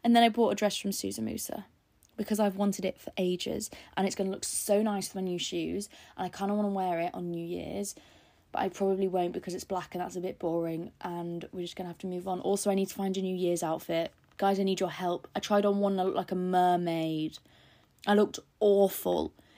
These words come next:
It was terrible. And so I don't know what I'm gonna wear. I also, <sighs> other confession, I went into Primark.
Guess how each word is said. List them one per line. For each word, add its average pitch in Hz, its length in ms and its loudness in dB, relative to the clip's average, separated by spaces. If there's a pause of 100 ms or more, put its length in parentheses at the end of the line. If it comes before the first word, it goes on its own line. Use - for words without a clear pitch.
(140)
It - 180 2
was 202 220 4 (180)
terrible. 202 1160 4 (640)
And 208 100 -10
so 208 80 2
I 196 60 4
don't 185 140 2
know 180 40 -2
what 170 120 0
I'm 170 80 -4
gonna 170 180 -4
wear. 165 200 0
I 185 200 2
also, 202 720 4 (200)
<sighs> - 140 -18
other 202 140 0
confession, 185 680 -4
I 202 100 0
went 202 220 -2
into 202 120 -8
Primark. 185 720 -6